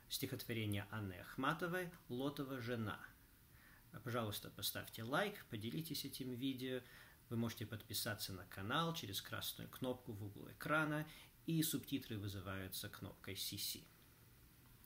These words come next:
Анна Ахматова, русский поэт,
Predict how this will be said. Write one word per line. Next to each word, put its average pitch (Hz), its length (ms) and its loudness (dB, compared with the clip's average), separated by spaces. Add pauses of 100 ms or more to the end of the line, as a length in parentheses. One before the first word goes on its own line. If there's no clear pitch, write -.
(760)
Анна 196 260 12
Ахматова, 170 720 0 (120)
русский 113 320 2
поэт, - 400 2